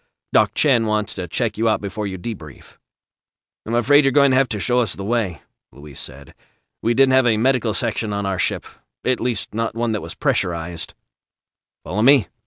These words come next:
Nathan said. He stepped between them and put his arms around both their shoulders.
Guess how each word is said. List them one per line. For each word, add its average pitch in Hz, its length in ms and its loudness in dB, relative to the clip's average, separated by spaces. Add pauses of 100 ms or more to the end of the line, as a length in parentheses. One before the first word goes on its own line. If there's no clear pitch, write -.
(200)
Nathan - 280 -14
said. - 360 -14 (640)
He 120 100 2
stepped 123 220 4
between 110 380 0
them 104 160 2
and 101 160 -2
put 113 120 -2
his 98 120 -2
arms 104 320 -2
around 98 280 -4
both 98 200 -4
their 90 140 -6
shoulders. 78 600 -6